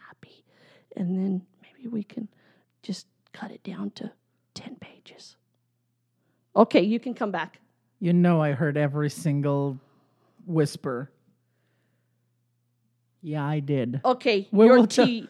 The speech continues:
Speaker 2: <laughs> we
Speaker 1: your
Speaker 2: will tell
Speaker 1: T Y.
Speaker 2: T Y, thank you. Also, there is another one which is not very polite, but many people are using
Speaker 1: Don't
Speaker 2: it. So
Speaker 1: say it.
Speaker 2: I'm not
Speaker 1: Don't,
Speaker 2: gon-, I mean,
Speaker 1: don't
Speaker 2: I'm
Speaker 1: even
Speaker 2: going
Speaker 1: bring
Speaker 2: to, I'm going to say
Speaker 1: No,
Speaker 2: yes
Speaker 1: no,
Speaker 2: because people,
Speaker 1: no.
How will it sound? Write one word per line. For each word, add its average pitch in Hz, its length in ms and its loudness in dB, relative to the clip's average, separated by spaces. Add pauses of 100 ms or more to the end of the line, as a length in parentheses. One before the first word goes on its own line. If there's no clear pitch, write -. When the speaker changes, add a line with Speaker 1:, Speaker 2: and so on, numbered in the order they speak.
Speaker 2:
<laughs> - 60 -12
we 262 80 8
Speaker 1:
your 330 160 12
Speaker 2:
will - 20 6
tell 311 200 8
Speaker 1:
T 269 60 4
Y. 208 400 6 (420)
Speaker 2:
T - 220 -2
Y, 160 160 4
thank - 480 -4
you. 156 80 -4 (1500)
Also, 262 420 4
there 226 180 4
is 220 120 4
another 214 320 6
one 175 220 4
which 160 200 0
is 151 160 -4
not 175 240 4
very 160 220 0
polite, 147 440 -4
but 160 140 -6
many 156 180 -2
people 180 260 0
are 160 100 2
using 160 400 4
Speaker 1:
Don't 190 180 2
Speaker 2:
it. 190 40 -6
So 185 120 2
Speaker 1:
say 180 220 0
it. 175 120 2
Speaker 2:
I'm 190 140 4
not 190 200 4
Speaker 1:
Don't, 202 160 0
Speaker 2:
gon-, 208 280 6
I 233 60 4
mean, 277 140 8
Speaker 1:
don't 262 40 6
Speaker 2:
I'm 254 100 4
Speaker 1:
even - 40 2
Speaker 2:
going 370 200 6
Speaker 1:
bring 349 140 0
Speaker 2:
to, - 60 -4
I'm 277 100 4
going 370 180 2
to 320 100 0
say 359 220 4
Speaker 1:
No, 277 120 6
Speaker 2:
yes 427 240 2
Speaker 1:
no, 320 80 -2
Speaker 2:
because 294 340 4
people, 339 680 2
Speaker 1:
no. 185 80 -8